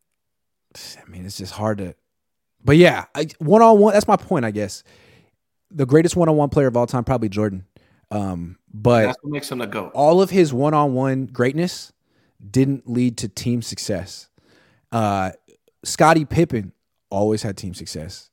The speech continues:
Speaker 1: even though he was not a great one-on-one offensive player. The great, greatest one-on-one, who've been fun. Here's another thing about Jordan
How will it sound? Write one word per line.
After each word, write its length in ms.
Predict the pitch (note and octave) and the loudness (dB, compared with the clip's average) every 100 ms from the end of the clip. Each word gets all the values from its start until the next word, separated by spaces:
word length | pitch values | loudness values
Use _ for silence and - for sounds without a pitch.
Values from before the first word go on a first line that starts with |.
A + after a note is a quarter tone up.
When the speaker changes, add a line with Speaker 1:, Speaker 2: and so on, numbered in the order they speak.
| _ | _
Speaker 1:
even 260 | B2+ A#2+ A2+ | -6 -4 -2
though 280 | G#2+ G2+ G#2 | -2 -4 -6
he 100 | A2+ | -8
was 140 | F2+ | -6
not 240 | G2+ G#2 | -6 -6
a 40 | G2+ | -6
great 340 | G2+ G#2 G2+ _ _ | -4 -4 -4 _ _
one-on-one 440 | A2+ A#2 A#2 A2 G#2+ | -6 -2 -2 -4 -4
offensive 420 | G2 - G2+ G2 | -4 -6 -10 -10
player. 220 | - G2 | -8 -8
The 80 | F#2+ | -4
great, 160 | B2 G#2+ A2 - | -4 -4 -8 -4
greatest 300 | C3+ A#2+ - | -2 -2 -4
one-on-one, 280 | B2 A#2+ - - _ | -6 -6 -10 -20 _
who've 100 | B3+ | -2
been 120 | A#3+ | -2
fun. 220 | - F3+ F3 | -2 -4 -2
Here's 160 | B3 | -2
another 320 | A3+ G#3 C#4 D#4 | 0 2 4 4
thing 240 | - E3 | 2 0
about 260 | C3+ A#2+ G#2+ | 2 2 2
Jordan 340 | A#2+ G#2+ F#2+ | 0 -2 -4